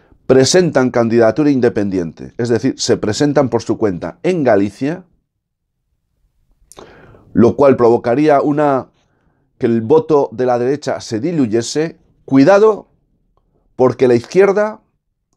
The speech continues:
que ya tiene firmado un pacto para concurrir a las elecciones en una formación única, podría ganar las elecciones en Galicia. Y eso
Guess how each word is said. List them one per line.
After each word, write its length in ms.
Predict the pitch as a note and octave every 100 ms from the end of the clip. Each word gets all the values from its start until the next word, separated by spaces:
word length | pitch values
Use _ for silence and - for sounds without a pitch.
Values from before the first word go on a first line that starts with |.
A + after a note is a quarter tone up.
| _
que 100 | C3
ya 160 | E3+ F#3
tiene 220 | C#3 B2
firmado 480 | A#2+ A2+ A#2 G#2 -
un 160 | D#3+ C3+
pacto 580 | B2 - - F#2 F2+ _ _ _ _ _ _ -
para 220 | G#2 G#2
concurrir 500 | G#2+ G2+ A2 B2 A2+
a 60 | G#2+
las 220 | A2 -
elecciones 480 | B2 A2 A#2+ G#2 G2+
en 60 |
una 160 | A#2+ C3+
formación 600 | - G#2 G2 A2+ G2+ - -
única, 560 | F3+ G3 F#3 G3 G3 _ _ _ _ _ -
podría 580 | B2+ C#3 G3+ A3 A3 -
ganar 520 | A2+ B2 D#3 G3 G3
las 260 | A2 A#2+ -
elecciones 760 | G#2+ - - D#3 F3 F3+ - -
en 120 | C3
Galicia. 560 | C3 F#2+ D#2+ - - _ _ _ _ _ _ _ _ _ - _ -
Y 160 | C3+
eso 420 | G3 - A3+ G#3+